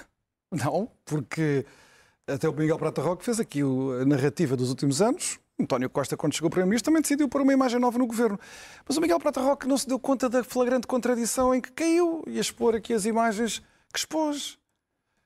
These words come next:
E, eu até fiquei, pensava que ele depois ia completar e não tirou a conclusão. É que António Costa tomou uma, uma decisão, é muito grave, em dois mil e quinze, dezasseis. É que ele deixa de falar em nome do governo de Portugal e passa a falar em República Portuguesa. A República Portuguesa não designa a administração pública, Miguel Prata Roque.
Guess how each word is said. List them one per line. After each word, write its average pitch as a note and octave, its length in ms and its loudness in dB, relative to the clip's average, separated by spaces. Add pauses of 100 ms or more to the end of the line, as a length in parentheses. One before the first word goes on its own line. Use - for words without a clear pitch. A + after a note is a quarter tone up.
(180)
E, F#3+ 480 -4 (720)
eu G#3+ 100 4
até A3 140 0
fiquei, B3 400 0
pensava C#3 340 -2
que - 100 -4
ele C#3 60 -2
depois F3+ 220 2
ia G#3 100 2
completar C4+ 420 0
e D#4 60 0
não D#4 80 2
tirou C4+ 180 -2
a - 80 -6
conclusão. E4 480 0 (540)
É D#4+ 60 -2
que - 80 -2
António C#4+ 260 2
Costa D3+ 240 -2
tomou G#3 280 2
uma, G#3+ 60 2
uma G3+ 140 2
decisão, G#3 360 2
é D4+ 80 2
muito F4+ 260 -2
grave, E4+ 480 2
em A#3 100 6
dois G3+ 160 2
mil G3 180 2
e F#3 120 2
quinze, B3+ 520 2
dezasseis. D4+ 760 0 (440)
É G#3+ 60 -2
que B3 80 0
ele B3+ 100 2
deixa C#4+ 580 2
de F3 140 0
falar F3+ 320 2
em E3+ 80 2
nome F3 320 4
do D3 100 2
governo C#3+ 400 2
de C3 80 -2
Portugal A#2+ 600 -2
e D3+ 40 -2
passa G#3 260 -2
a - 20 -12
falar G#3 160 0
em F#3+ 40 -4
República G#3 440 -2
Portuguesa. B3+ 400 -2
A - 20 -8
República A3+ 240 -4
Portuguesa G#3 260 -2
não A3+ 160 2
designa F#3+ 380 -2
a G#3 40 -2
administração G3+ 460 -4
pública, G3 320 -2
Miguel F3+ 220 -2
Prata E3 240 -6
Roque. D#3+ 240 -2